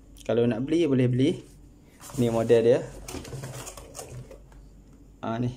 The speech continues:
kalau online tak tahulah berapa. Ni aku beli dekat Loyat tadi, atas Plaza Loyat. Ah, ni, Scorpion K G sembilan satu enam. Okey.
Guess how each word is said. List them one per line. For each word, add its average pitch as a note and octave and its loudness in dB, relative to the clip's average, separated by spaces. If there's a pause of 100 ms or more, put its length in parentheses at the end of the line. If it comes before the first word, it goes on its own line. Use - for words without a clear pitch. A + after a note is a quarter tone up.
(120)
kalau A2 0
online B2+ 2
tak A2+ -2
tahulah A2 2
berapa. A#2+ 0
Ni A#2 -2
aku A2+ -4
beli G#2 0
dekat - -2
Loyat A2+ 0
tadi, A2 -2 (160)
atas A2+ -8
Plaza G#2 0
Loyat. G#2+ 2 (800)
Ah, A2+ -2
ni, A2+ -2
Scorpion C#3 0
K C3 2
G C3+ 4
sembilan C3 2
satu B2 -4
enam. A#2+ 2 (1500)
Okey. D3 -4